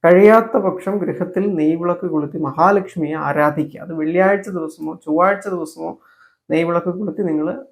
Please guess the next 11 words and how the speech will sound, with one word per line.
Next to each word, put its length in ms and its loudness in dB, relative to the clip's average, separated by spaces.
ആരാധന 360 -2
നടത്തുമെങ്കിലും 560 -6
ഭാഗ്യം 560 -2
വർദ്ധിക്കും. 440 -6
അതുപോലെ 400 10
ആ 20 8
ഒരു 200 6
സമയം 320 2
നിങ്ങൾ 160 2
തൊഴിൽ 300 6
അന്വേഷിക്കുമെങ്കിൽ 800 0